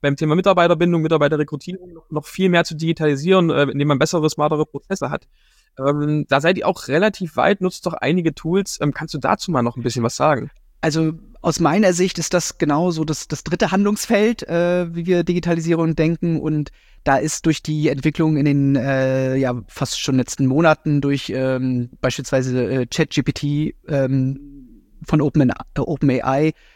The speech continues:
Speaker 2: doch eine gewaltige Dynamik auch, äh, reingekommen. Genau, das sind eben die Prozesse, ähm, wie Recruiting,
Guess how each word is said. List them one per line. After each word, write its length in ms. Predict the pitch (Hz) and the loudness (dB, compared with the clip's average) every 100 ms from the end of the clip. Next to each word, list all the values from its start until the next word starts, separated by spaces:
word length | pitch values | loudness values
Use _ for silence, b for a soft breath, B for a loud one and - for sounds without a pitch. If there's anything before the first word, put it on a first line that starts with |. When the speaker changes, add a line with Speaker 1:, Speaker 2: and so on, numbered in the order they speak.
| b b - | b b -2
Speaker 2:
doch 180 | 151 - | 0 2
eine 180 | 147 | 2
gewaltige 540 | 135 - 135 127 135 135 | 2 0 2 2 2 0
Dynamik 460 | 120 110 117 110 | 2 2 0 -2
auch, 300 | - - - - | -6 -10 -8 -8
äh, 100 | 139 | -6
reingekommen. 1040 | 127 - - 127 127 120 - 131 117 113 | -6 -8 -4 0 0 0 -2 0 2 0
Genau, 200 | 131 104 | 0 0
das 140 | 117 | 0
sind 140 | 156 - | -2 0
eben 200 | 156 135 | -2 0
die 160 | 180 | -4
Prozesse, 640 | - 185 - 175 - 165 156 b b b b | 0 0 2 -2 2 2 2 b b b b
ähm, 720 | - 143 139 139 135 135 135 | -2 0 2 2 2 2 0
wie 260 | 156 147 147 | -4 -2 0
Recruiting, 800 | 139 - - 185 - 156 151 156 | 0 -4 -6 -4 2 4 4 2